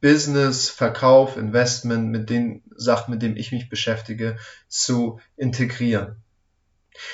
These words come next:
Das heißt jetzt beispielsweise in dem Fall,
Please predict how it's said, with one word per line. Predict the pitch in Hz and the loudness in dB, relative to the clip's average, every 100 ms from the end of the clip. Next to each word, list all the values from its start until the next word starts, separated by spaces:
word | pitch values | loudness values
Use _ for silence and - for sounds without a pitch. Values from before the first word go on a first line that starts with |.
| - | -8
Das | - 160 | 4 8
heißt | 170 | 8
jetzt | 175 - - - | 6 -2 -10 4
beispielsweise | 139 180 - - 143 139 131 | 6 6 2 6 8 8 4
in | - 120 | -2 -2
dem | 117 | -2
Fall, | 110 139 135 139 139 | 2 8 10 8 4